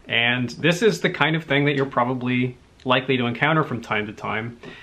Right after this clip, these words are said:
because why would you hang on to a baby carrying shirt if your kid is no longer a baby? And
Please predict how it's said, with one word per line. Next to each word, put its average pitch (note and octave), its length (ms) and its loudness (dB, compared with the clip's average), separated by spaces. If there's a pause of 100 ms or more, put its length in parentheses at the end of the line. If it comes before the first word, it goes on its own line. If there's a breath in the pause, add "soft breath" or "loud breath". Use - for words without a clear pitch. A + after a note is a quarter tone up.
(140)
because A#2 680 -2 (380 soft breath)
why A#2+ 260 2
would C3+ 160 2
you C3 120 -2
hang B2+ 280 -2
on A#2 500 0 (480 soft breath)
to B2+ 120 2
a A#2 60 2
baby D#3 300 2
carrying A#2 440 0
shirt A#2 460 0 (1080)
if A#2+ 280 -4
your A2+ 360 0
kid C#3 300 4
is B2 140 -4
no B2 120 0
longer G#2+ 360 0
a F#2 40 -10
baby? - 340 -12 (1700 loud breath)
And C3 420 2